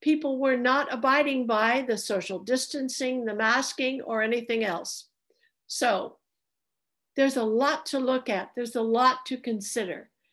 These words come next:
And Cindy's right when she said, because we know pledges fell off as a result of the fact that we're not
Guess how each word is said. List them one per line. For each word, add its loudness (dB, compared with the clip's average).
And -4
Cindy's 0
right 2
when -2
she -6
said, -2
because -4
we 0
know 2
pledges -4
fell -6
off -6
as -2
a -6
result -2
of -12
the -4
fact -8
that -8
we're -4
not -4